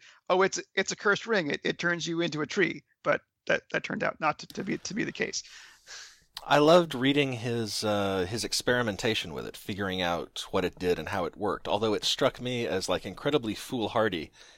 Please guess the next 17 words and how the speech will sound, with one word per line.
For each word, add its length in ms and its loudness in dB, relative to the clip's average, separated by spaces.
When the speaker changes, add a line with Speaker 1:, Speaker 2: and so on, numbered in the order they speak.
Speaker 2:
in 120 -6
the 100 -2
world 240 4
of 120 -2
the 60 -10
Dying 300 -2
Earth, 340 -4
just 280 -6
randomly 420 -2
start 240 0
<laughs> 60 -6
experimenting 680 -2
with 300 -2
a 40 -6
mysterious 540 -4
item, 300 -2
um, 560 -6